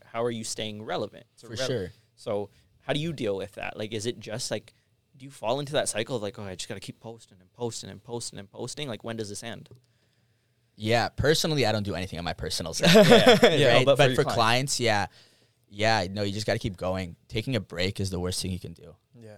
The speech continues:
Speaker 2: Never take a break,
Speaker 3: Never take
Speaker 2: which,
Speaker 3: a break.
Speaker 2: which sucks, you know?
Speaker 3: Yeah.
Speaker 2: Like, it just,
Speaker 1: Yeah.
Speaker 2: it, maybe plan ahead so you can take, like, a break in your personal life. We're online, right? So you could
Speaker 1: Mm-hmm.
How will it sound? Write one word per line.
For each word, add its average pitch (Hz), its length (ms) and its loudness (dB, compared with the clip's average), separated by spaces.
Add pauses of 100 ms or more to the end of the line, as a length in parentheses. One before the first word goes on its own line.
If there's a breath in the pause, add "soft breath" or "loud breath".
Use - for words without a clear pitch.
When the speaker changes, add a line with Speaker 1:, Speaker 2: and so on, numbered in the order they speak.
(140)
Speaker 2:
Never 110 200 0
take 95 180 -2
a 92 40 -4
break, 87 360 -4
Speaker 3:
Never - 120 -20
take 120 120 -8
Speaker 2:
which, 120 60 0
Speaker 3:
a 117 40 -2
break. 120 100 4
Speaker 2:
which 120 100 4
sucks, - 480 2
you 107 80 0
know? 101 100 4
Speaker 3:
Yeah. 139 160 8
Speaker 2:
Like, 117 260 2
it 117 100 2
just, 107 240 -2
Speaker 1:
Yeah. 113 320 -8
Speaker 2:
it, 110 400 0 (480)
maybe 123 220 2
plan 117 200 2
ahead 107 440 0 (200)
so - 180 -2
you 107 100 2
can 107 120 -4
take, 107 200 0
like, 107 120 0
a 98 200 0 (180)
break 107 240 -4
in 110 60 0
your 95 80 -4
personal 117 340 0
life. 113 180 2
We're 127 140 4
online, 95 400 2
right? 98 240 -2
So - 160 -4
you 101 100 -4
could 101 200 -4
Speaker 1:
Mm-hmm. 117 80 -18